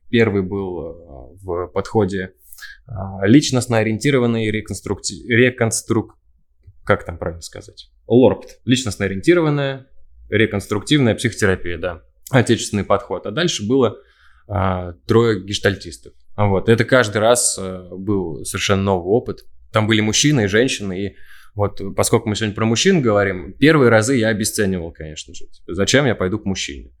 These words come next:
Что он мне нового скажет? Что он мне там вообще нового откроет?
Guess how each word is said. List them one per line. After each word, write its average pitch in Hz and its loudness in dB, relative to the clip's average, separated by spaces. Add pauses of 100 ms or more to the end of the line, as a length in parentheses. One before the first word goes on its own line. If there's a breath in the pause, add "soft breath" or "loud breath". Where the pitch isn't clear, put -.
(140)
Что - 0
он 117 4
мне 101 2
нового 98 -2
скажет? - -12
Что - -12
он 104 -6
мне 95 -8
там 85 -20
вообще 85 -12
нового 92 2
откроет? 87 -8